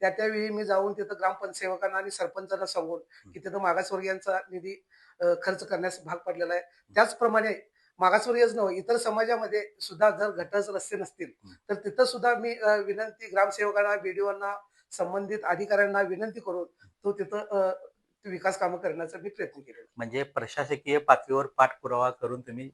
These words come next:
Speaker 2: जास्तीत जास्त विकास कामं करण्याचा प्रयत्न केलेला आहे.
Speaker 1: बरोबर.
Speaker 2: युवकांचे प्रश्न सोडवण्याचा प्रयत्न केलेला आहे.
Speaker 1: बरोबर.
Speaker 2: तर एक सामान्य कार्यकर्ता ते आरपीआयचं जिल्हाध्यक्ष, युवा आघाडीचं जिल्हाध्यक्षपद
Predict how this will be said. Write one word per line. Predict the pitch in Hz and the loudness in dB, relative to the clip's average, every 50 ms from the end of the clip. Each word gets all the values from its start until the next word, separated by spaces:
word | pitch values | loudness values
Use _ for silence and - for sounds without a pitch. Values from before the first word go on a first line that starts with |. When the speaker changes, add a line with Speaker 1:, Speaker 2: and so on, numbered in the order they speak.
| _ - | _ -2
Speaker 2:
जास्तीत | 120 107 - - - 131 127 120 | -2 -2 -2 -4 -10 -8 -2 0
जास्त | 131 131 127 - - - | 0 0 0 -2 -6 -6
विकास | 139 123 107 - 123 - - | -6 -6 -6 -8 -8 -8 -6
कामं | 127 113 110 117 | -8 -8 -8 -10
करण्याचा | - 120 107 107 110 120 | -14 -12 -10 -8 -8 -8
प्रयत्न | 123 - 107 104 - - 113 | -6 -6 -8 -8 -8 -10 -12
केलेला | - - 98 101 101 104 101 | -10 -8 -8 -6 -2 2 2
आहे. | - | 4
Speaker 1:
बरोबर. | 151 151 143 139 131 - _ _ _ - _ _ - | 4 2 0 -4 -6 -10 _ _ _ -20 _ _ -6
Speaker 2:
युवकांचे | 110 113 117 117 123 117 120 - | -4 -2 0 0 0 0 -2 -4
प्रश्न | 127 - 117 117 - - 117 | -8 -6 -6 -6 -6 -8 -8
सोडवण्याचा | - 123 107 110 107 110 107 117 | -4 -4 -4 -4 -4 -4 -4 -6
प्रयत्न | - - 107 98 - 101 | -6 -8 -12 -14 -14 -16
केलेला | 92 _ - 92 92 90 165 | -20 _ -20 -18 -16 -14 -12
आहे. | 156 | -10
Speaker 1:
बरोबर. | 143 135 123 - _ _ _ _ - - - - _ _ _ _ - | -10 -10 -12 -16 _ _ _ _ -20 -20 -20 -20 _ _ _ _ 6
Speaker 2:
तर | 156 160 175 170 170 - - _ _ - | 8 8 8 8 6 0 -12 _ _ 0
एक | 147 160 165 - | 0 0 2 8
सामान्य | - 147 139 135 139 156 160 165 175 | 12 12 12 12 12 8 6 6 6
कार्यकर्ता | 170 170 147 143 139 127 131 113 98 - - 98 101 98 - _ _ _ _ _ - | 10 10 10 10 10 6 2 -2 -2 -2 -4 -2 -2 -4 -4 _ _ _ _ _ 0
ते | 135 135 143 147 151 156 156 - | 2 4 4 4 4 2 2 2
आरपीआयचं | - 123 113 110 - - 143 139 139 139 139 - 147 151 151 151 | 2 2 2 2 0 0 0 0 0 0 -2 0 2 2 2 0
जिल्हाध्यक्ष, | 135 120 110 123 110 113 120 131 135 123 - 131 123 - - 120 | -2 -6 -8 -8 -4 0 2 2 2 2 -2 -8 -10 -10 -10 -12
युवा | 110 107 110 113 123 131 131 | -10 -8 -2 2 4 4 4
आघाडीचं | 123 120 120 120 117 - 131 | 4 2 -2 -4 -6 -10 -12
जिल्हाध्यक्षपद | 117 117 110 104 110 117 113 - 113 - - 117 - - 92 | -12 -10 -6 -2 -2 -2 -2 -2 -6 -12 -12 -16 -16 -12 -12